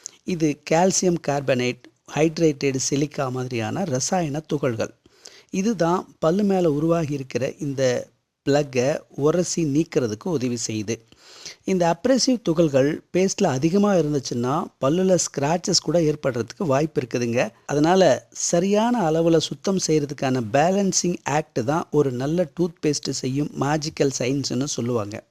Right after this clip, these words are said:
அடுத்ததாக, பல் பாதுகாப்பு பண்றதுக்குன்னு டூத்பேஸ்ட்ல இருக்கிற ஒரு பொருள் எதுன்னு கேட்டா, அது ஃப்ளூரைடு தாங்க. நம்ம தினமும் சாப்பிட்ற உணவுல இருக்கிற அமிலங்கள் பல்லை மெதுவா பலவீனப்படுத்தும், சாய்க்கும், தேய்மானத்தை உருவாக்கும்.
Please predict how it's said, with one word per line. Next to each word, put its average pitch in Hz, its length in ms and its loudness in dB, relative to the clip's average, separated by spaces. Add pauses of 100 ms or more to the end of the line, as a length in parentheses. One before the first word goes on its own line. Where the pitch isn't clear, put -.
அடுத்ததாக, 160 720 0 (220)
பல் 214 260 4 (100)
பாதுகாப்பு 190 720 4
பண்றதுக்குன்னு 147 720 -2 (140)
டூத்பேஸ்ட்ல 160 520 -2
இருக்கிற 135 600 2
ஒரு 143 240 4
பொருள் 156 300 2
எதுன்னு 139 380 2
கேட்டா, 127 640 -2
அது 127 200 -2
ஃப்ளூரைடு 151 640 2
தாங்க. 120 300 -2 (500)
நம்ம 165 280 -2
தினமும் 233 500 2 (120)
சாப்பிட்ற 160 340 0
உணவுல 165 420 4
இருக்கிற 131 320 -2
அமிலங்கள் 131 500 2 (240)
பல்லை 175 420 2
மெதுவா 156 400 2 (120)
பலவீனப்படுத்தும், 120 840 -2 (200)
சாய்க்கும், 127 580 -2 (180)
தேய்மானத்தை 160 500 0
உருவாக்கும். 123 480 -2